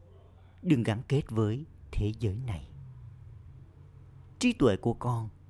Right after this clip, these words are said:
nên kết nối với thế giới mới.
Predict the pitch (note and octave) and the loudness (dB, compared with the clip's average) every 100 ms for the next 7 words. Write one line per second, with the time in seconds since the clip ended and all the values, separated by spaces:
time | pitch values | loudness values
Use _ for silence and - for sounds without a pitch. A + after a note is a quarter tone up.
0 | - - - A#2 G2 F2 - B2+ - G#2+ | -20 -16 -2 0 0 -2 0 0 0 -2
1 | F#2 F#2+ C3 D3+ - - A2 A2 A2+ - | 0 -2 -6 -14 -20 -16 -2 0 2 2
2 | G#2 G#2 G#2+ G#2 G2+ F#2+ F#2 A2+ F3 | 0 0 -2 0 -2 -2 0 -2 -4